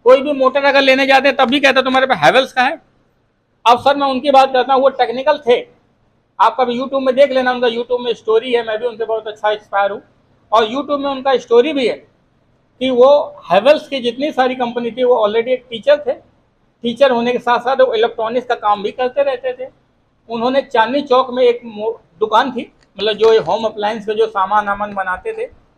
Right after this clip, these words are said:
उस बंदे ने क्या किया, सामान, दुकान बंद कर दी। जब दुकान बंद कर दिया तो दुकान बंद करने उन्होंने चांदनी चौक में, दिल्ली के रहने वाले थे, उन्होंने चांदनी चौक में उस दुकान से जब उनका संपर्क हुआ तो उन्होंने बोला कि "एक काम करो, ये दुकान हमको दे दो,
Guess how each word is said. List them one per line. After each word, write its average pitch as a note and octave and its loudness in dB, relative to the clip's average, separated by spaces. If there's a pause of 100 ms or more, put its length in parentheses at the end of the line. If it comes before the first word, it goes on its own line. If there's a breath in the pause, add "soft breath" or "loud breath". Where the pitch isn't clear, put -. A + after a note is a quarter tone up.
उस A#3+ -2
बंदे A3+ 0
ने B3+ 0
क्या A#3 -2
किया, C4+ -2
सामान, A3+ -8 (240)
दुकान A3 -6
बंद G3 -6
कर C#3+ -14
दी। - -20 (960)
जब A#3 0
दुकान C4 2
बंद D4+ 4
कर C#4 4
दिया C#4+ 4
तो C#4+ 2
दुकान C4 2
बंद C#4 2
करने C#4 2
उन्होंने C4 0
चांदनी B3 -4
चौक B3+ -4
में, B3 -6 (720)
दिल्ली A3 -6
के B3+ 2
रहने A#3+ 0
वाले B3+ 0
थे, B3+ -2
उन्होंने A#3+ -6
चांदनी A3+ -4
चौक A3+ -2
में A#3 -2
उस A3 0
दुकान A3 -2
से A3+ -6
जब A3+ -2
उनका A3 -4
संपर्क A3 -6
हुआ A#3 -4
तो A#3 -10
उन्होंने A3 -10
बोला A3+ -2
कि A#3+ -2
"एक A3+ -4
काम A3+ -4
करो, B3+ -4
ये B3 0
दुकान A3+ -4
हमको G3+ -4
दे G#3+ -6
दो, - -16